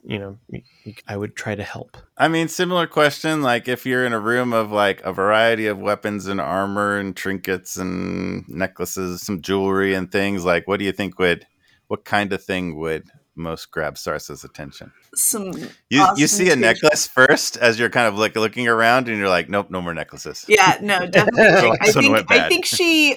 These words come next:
Speaker 3: might be in the market for, like, a new,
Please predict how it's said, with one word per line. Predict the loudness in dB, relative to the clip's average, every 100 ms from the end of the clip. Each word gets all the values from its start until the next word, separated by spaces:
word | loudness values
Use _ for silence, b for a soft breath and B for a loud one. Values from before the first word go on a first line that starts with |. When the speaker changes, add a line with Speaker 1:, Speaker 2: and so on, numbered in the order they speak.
| -2
Speaker 3:
might | -2 -2 -2
be | -4 -2 -2
in | -2 -4 -2
the | -6
market | -6 -2 0 -2 -4 -4 -4 -8
for, | -6 -2
like, | 0 0 -4 -4
a | -4
new, | -2 -4 -4 -4 -2 0 0 -2 -6